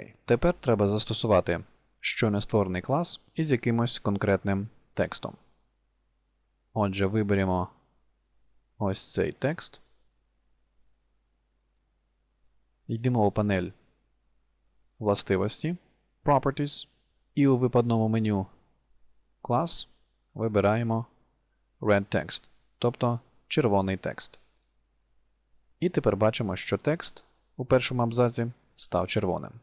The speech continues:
Отже, таким чином можна у Dreamweaver створити клас і його ж застосувати. Якщо ми перейдемо у режим коду, то побачимо, що було створено клас «крапка red text» і визначено колір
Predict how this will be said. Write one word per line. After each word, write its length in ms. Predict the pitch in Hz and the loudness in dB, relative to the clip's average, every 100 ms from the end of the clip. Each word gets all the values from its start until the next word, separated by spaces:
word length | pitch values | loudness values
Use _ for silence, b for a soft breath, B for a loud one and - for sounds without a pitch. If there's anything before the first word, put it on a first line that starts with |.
| _ _ _ _ _ - - | _ _ _ _ _ -20 -4
Отже, 400 | 143 120 107 92 - _ | 2 2 2 -2 -4 _
таким 300 | 131 - 127 | -2 0 0
чином 280 | - 110 107 | 0 2 2
можна 300 | 104 98 104 | 2 2 -2
у 80 | |
Dreamweaver 640 | 104 107 117 104 95 87 - | 0 0 0 2 2 0 -6
створити 500 | - - 110 95 92 | -10 -2 2 2 0
клас 380 | 104 151 180 - _ _ _ _ _ | -2 0 0 -2 _ _ _ _ _
і 80 | 170 | 2
його 320 | 190 110 110 | 2 4 2
ж 160 | 113 _ _ | 0 _ _
застосувати. 840 | 110 110 - 113 - 90 57 - - _ _ _ _ _ | -2 0 0 -2 -2 -2 -4 -8 -20 _ _ _ _ _
Якщо 400 | 123 127 - - | -6 -2 0 2
ми 120 | 131 | 0
перейдемо 540 | 107 117 120 117 104 98 | 0 0 2 2 0 0
у 140 | 120 | 0
режим 280 | 113 104 98 | 0 0 -2
коду, 420 | - 156 160 98 - _ _ _ _ _ | 0 0 0 -4 -6 _ _ _ _ _
то 120 | - 117 | -4 -2
побачимо, 640 | 123 120 107 101 95 92 | 0 2 0 0 -4 -4
що 260 | - - 107 | -6 -2 0
було 220 | 110 110 | 2 0
створено 440 | - 117 110 98 | 0 0 0 -2
клас 520 | - 107 82 - - _ _ _ _ _ _ _ _ _ _ | -2 -2 0 -2 -2 _ _ _ _ _ _ _ _ _ _
«крапка 520 | - 107 92 - - - - | -2 -2 -2 -6 -10 -12 -2
red 180 | 107 - | -2 0
text» 380 | - 170 - - _ _ _ _ _ | -2 -2 -4 -8 _ _ _ _ _
і 100 | - | -4
визначено 520 | 170 123 123 120 - 101 | 0 0 0 -2 -2 -2
колір 360 | 107 104 101 | 0 0 -2